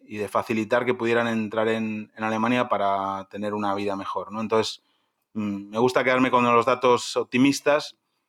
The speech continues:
y creo que es algo que, mm, que tanto el, el S P D como Die Linke, que a veces tienen la tentación de, mm, de asumir algunos discursos de la ultraderecha en torno a la inmigración,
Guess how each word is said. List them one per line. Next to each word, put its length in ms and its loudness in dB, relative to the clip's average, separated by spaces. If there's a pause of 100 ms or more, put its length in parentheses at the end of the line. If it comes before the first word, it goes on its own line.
(260)
y 680 -2
creo 240 4
que 60 2
es 100 -2
algo 220 4
que, 500 2
mm, 360 -10 (280)
que 120 -4
tanto 400 4
el, 320 4 (600)
el 200 2
S 100 -4
P 140 0
D 120 4
como 380 2
Die 120 0
Linke, 440 0
que 80 0
a 60 4
veces 480 -2
tienen 200 -2
la 120 -2
tentación 1040 -2 (640)
de, 640 0
mm, 540 -6
de 100 -4
asumir 340 0
algunos 320 2
discursos 560 -4
de 80 -2
la 80 2
ultraderecha 840 0
en 140 -8
torno 200 0
a 40 0
la 120 -2
inmigración, 760 -4